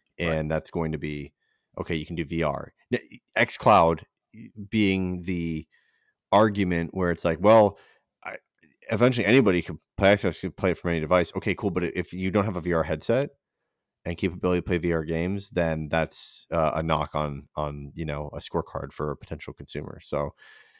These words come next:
Speaker 1: Yeah.
Speaker 2: I mean, I think it's just a, another differentiator between the, between the two. And Nintendo, I mean, you know, Nintendo's not doing V R any-, well,
Speaker 1: <laughs>
Speaker 2: oh,
Speaker 1: They've
Speaker 2: Jesus.
Speaker 1: they had the V R Breath of the Wild thing. <laughs>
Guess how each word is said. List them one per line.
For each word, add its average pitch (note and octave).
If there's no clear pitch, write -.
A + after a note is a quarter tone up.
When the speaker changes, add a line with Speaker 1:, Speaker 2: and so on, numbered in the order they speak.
Speaker 1:
Yeah. E2+
Speaker 2:
I F#2+
mean, F#2
I E2
think E2+
it's E2
just -
a, D2
another D#2+
differentiator D2
between D#2+
the, C#2+
between D#2
the D2
two. D#2+
And F#2
Nintendo, D#2+
I D2
mean, D2+
you D#2+
know, E2
Nintendo's D2
not -
doing C#2
V -
R C2
any-, -
well, D#2+
Speaker 1:
<laughs> -
Speaker 2:
oh, E2
Speaker 1:
They've -
Speaker 2:
Jesus. D2
Speaker 1:
they D3
had D3
the C#3+
V B2
R C3
Breath C3
of C#3
the C3
Wild A#2+
thing. D3
<laughs> A3+